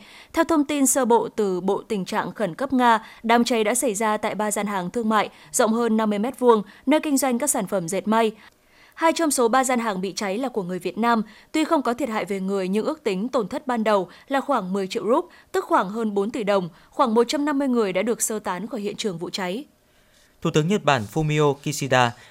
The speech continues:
Speaker 2: đã phản đối các vụ phóng tên lửa liên tiếp gần đây của Triều Tiên sau khi Bình Nhưỡng phóng tên lửa về hướng đông vào sáng cùng ngày.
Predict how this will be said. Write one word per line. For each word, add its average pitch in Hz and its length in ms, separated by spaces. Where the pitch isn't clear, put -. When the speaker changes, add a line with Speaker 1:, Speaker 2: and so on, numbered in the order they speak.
Speaker 2:
đã 147 200
phản 165 220
đối 120 140
các 208 180
vụ 147 180
phóng 131 140
tên 170 200
lửa 131 260
liên 135 180
tiếp 214 180
gần 120 120
đây 127 140
của 113 120
Triều 107 140
Tiên 127 220
sau - 180
khi 196 180
Bình 143 200
Nhưỡng 143 200
phóng 151 280
tên 180 160
lửa 135 260
về 120 120
hướng 123 200
đông 151 300
vào 110 180
sáng 113 220
cùng 123 140
ngày. 117 200